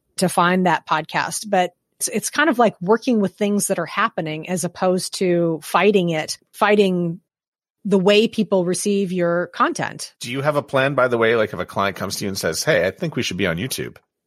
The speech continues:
Speaker 1: I say, "Yes. Yeah, I'm, I'm for it." I am making M P fours with static images as we speak.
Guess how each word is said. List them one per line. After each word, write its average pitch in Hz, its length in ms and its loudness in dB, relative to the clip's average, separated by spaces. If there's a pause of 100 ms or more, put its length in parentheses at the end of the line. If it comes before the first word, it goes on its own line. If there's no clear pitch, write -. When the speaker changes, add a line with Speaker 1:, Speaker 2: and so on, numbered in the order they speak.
Speaker 1:
I 233 100 2
say, 311 160 4
"Yes. - 480 2 (580)
Yeah, 240 220 0 (220)
I'm, 226 320 0
I'm 233 160 0
for 285 240 0
it." 143 160 -6 (520)
I 208 220 2
am 226 200 2
making 220 340 2
M 220 160 0
P 220 140 0
fours 226 440 4
with 196 140 0
static 214 400 2
images 226 440 0
as 190 260 -2
we 214 100 0
speak. - 440 -8